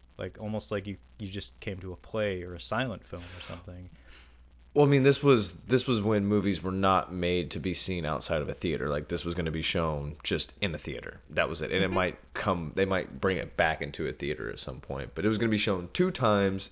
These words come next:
Speaker 2: in history. That was it.
Speaker 1: Yeah. <laughs> Um, Kyle, let me ask you, 'cause you would know much better than I. Um, has Wes Anderson ever done this trick with, like, an opening from one of his movies?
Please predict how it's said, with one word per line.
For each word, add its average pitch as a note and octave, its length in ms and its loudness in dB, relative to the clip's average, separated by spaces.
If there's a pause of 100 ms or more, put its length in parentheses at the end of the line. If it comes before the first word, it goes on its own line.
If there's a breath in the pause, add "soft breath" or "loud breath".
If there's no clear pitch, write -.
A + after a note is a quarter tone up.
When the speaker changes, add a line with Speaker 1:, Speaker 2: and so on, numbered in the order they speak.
Speaker 2:
in G#2 180 2
history. D#2 600 -4
That - 140 -2
was E2+ 160 -6
it. - 320 -4
Speaker 1:
Yeah. - 1080 2
<laughs> - 40 -10 (480 loud breath)
Um, D3+ 300 -8
Kyle, D#3 300 -4
let D3 120 -4
me E3+ 80 -6
ask D3 320 -4
you, G2+ 180 -8 (100)
'cause G#2+ 180 -6
you A#2 100 -2
would A2 160 -6
know F#2+ 240 -10 (140)
much - 260 -10
better F#2+ 180 -8
than F#2 160 -12
I. F2+ 380 -10
Um, G2+ 300 -12 (120)
has B2 280 -2
Wes D3 240 -2
Anderson C#3 440 -8
ever C#3+ 200 -8
done C#3 180 -6
this C#3+ 160 -10
trick - 300 -10
with, C3+ 180 -12
like, B2+ 160 -6
an B2+ 80 -8
opening B2+ 340 -6
from C3 180 -10
one B2+ 120 -6
of C3 80 -8
his C3 160 -8
movies? C3 400 -10